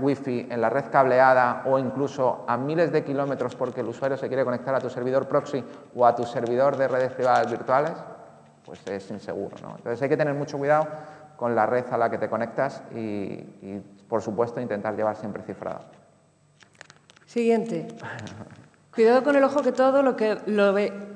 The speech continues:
Speaker 2: tapa la webcam de tu ordenador.
Speaker 1: O
Speaker 2: Yo
Speaker 1: ponte sexy para salir en internet, ¿no?
Speaker 2: <laughs> Constantemente. <laughs> Aunque estés limpiando en casa.
Speaker 1: Sí.
Speaker 2: Mm, he de reconocerlo,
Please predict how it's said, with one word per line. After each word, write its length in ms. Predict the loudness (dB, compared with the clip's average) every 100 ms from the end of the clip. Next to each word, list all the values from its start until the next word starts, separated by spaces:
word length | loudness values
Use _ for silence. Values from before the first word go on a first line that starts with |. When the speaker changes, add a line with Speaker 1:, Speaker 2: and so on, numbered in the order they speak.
| -18 -20 -2
Speaker 2:
tapa 600 | 2 2 4 2 0 -10 -4
la 160 | -2
webcam 520 | 2 2 2 0 0 0
de 140 | -2
tu 340 | -2 -4 -4 -2
ordenador. 720 | -4 -2 -4 -2 -2 -4 -12 -14
Speaker 1:
O 120 | -4
Speaker 2:
Yo 80 | 0
Speaker 1:
ponte 280 | 2 2 0
sexy 400 | 2 0 -2 -8
para 240 | -2 -2
salir 240 | 0 -2 0
en 80 |
internet, 400 | 0 -2 -2 -4
¿no? 1160 | -4 -4 -4 -6 -4 -6 -6 -8 -8 -6 -8 2
Speaker 2:
<laughs> 0 |
Constantemente. 1000 | 4 4 4 2 2 2 0 0 -2 -2 0 -2 -4 -10 -12 -10
<laughs> 540 | -6 -6 -4 -4 0
Aunque 240 | 0 0 -2
estés 260 | 0 0
limpiando 420 | 2 0 0 0
en 100 | 0
casa. 320 | 0 -2 -2 -6 -8 -12
Speaker 1:
Sí. 80 | -6
Speaker 2:
Mm, 920 | -4 -2 -4 -4 -6 -10 -14 -18 -18 -6
he 120 | -2
de 80 | 0
reconocerlo, 720 | 0 -2 -4 -4 -4 -4